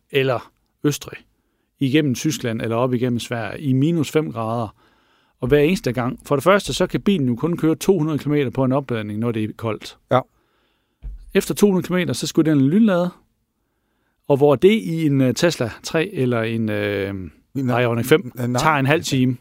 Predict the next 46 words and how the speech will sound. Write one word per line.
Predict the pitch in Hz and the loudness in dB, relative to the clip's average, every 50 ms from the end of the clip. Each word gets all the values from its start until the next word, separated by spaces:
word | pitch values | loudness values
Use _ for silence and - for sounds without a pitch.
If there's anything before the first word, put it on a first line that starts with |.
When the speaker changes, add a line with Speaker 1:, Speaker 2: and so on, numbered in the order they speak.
| _ | _
Speaker 2:
Det | - 147 | -2 0
kan | 170 | 0
jeg | 165 | 0
ikke | 185 - | 0 0
forestille | - 156 143 - - 104 98 | -2 -4 -4 -4 -6 -4 -2
mig. | 101 107 | -2 0
Det, | 123 143 | 2 2
jeg | 135 | 4
kan, | 131 160 | 4 4
Speaker 1:
så | 151 | 2
Speaker 2:
jeg, | 135 | 4
Speaker 1:
tager | 120 151 202 | 4 4 6
Speaker 2:
jeg, | 214 190 | 6 6
Speaker 1:
det | 160 143 | 4 4
her | 127 170 202 180 123 98 101 - _ _ _ _ _ _ _ _ | 2 2 2 2 0 -2 -6 -12 _ _ _ _ _ _ _ _
halvanden | - 160 165 160 165 170 185 214 233 233 180 | 0 2 4 6 6 6 6 6 6 6 4
time. | - - 120 113 107 107 127 | 2 0 -2 -4 -2 2 2
Speaker 2:
Jamen, | 170 175 170 160 | 2 4 4 2
jeg | 147 - | 2 2
kunne | 165 | 0
ikke | 170 - | 0 0
forestille | - 139 139 - - 101 92 | 0 -2 -2 -2 -6 -10 -10
mig | 87 | -8
det. | 90 120 | -2 2
Jeg | 135 147 | 2 4
vil, | 151 - 147 | 4 2 2
jeg | 147 | 2
vil | 147 156 | 0 2
aldrig | - 139 170 | 0 0 0
nogensinde | 165 151 139 - 139 131 | 0 -2 -2 -4 -2 -2
gøre | 117 117 120 | 0 0 0
det. | 113 - - - - - - | -2 -6 -10 -16 -20 -6 0
Og | 123 123 | 4 4
jeg, | 135 135 - - | 4 4 4 0
og, | 131 135 - | -2 -2 0
og | - 131 117 | 0 -2 -2
så, | - 175 170 - - - | -2 -4 -4 -4 -6 -4
hvis | 131 127 123 | -2 -2 -2
det | - 135 123 | 0 0 2
var | 123 143 165 | 2 2 2
så, | 170 - 160 | 2 0 0
at | 165 135 117 - - | 2 2 0 0 -2
jeg | 104 | -2
så | 104 139 | -2 -2
havde, | 143 139 131 120 113 110 104 - - - - _ _ _ _ _ _ _ _ _ _ _ _ _ _ | -2 -2 0 0 0 0 0 -4 -8 -14 -20 _ _ _ _ _ _ _ _ _ _ _ _ _ _
jeg, | - 110 | -8 -8